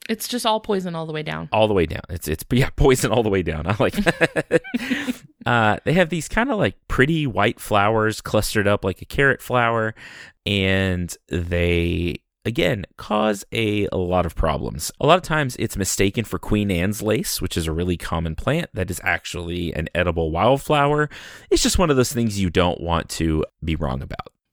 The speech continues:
Speaker 1: That's, like, a big reason I cannot get into, like, foraging for food or anything. I just don't trust myself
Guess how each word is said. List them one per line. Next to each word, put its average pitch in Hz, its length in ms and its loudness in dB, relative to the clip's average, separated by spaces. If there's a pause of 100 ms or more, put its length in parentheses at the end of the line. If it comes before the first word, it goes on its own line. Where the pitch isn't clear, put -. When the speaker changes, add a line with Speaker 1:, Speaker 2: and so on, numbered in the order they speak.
Speaker 1:
That's, 262 220 -6
like, 349 160 -8
a 330 80 -2
big 180 180 -2
reason 151 440 -2
I 147 160 -4
cannot 139 480 -8
get 135 240 -6
into, 139 560 -6
like, 131 240 -4
foraging 151 1000 -2
for 160 200 -4
food 143 340 -4
or 156 80 -4
anything. 175 360 -6
I 190 220 -10
just - 440 -6
don't 147 260 -2
trust 143 320 -8
myself 165 480 -2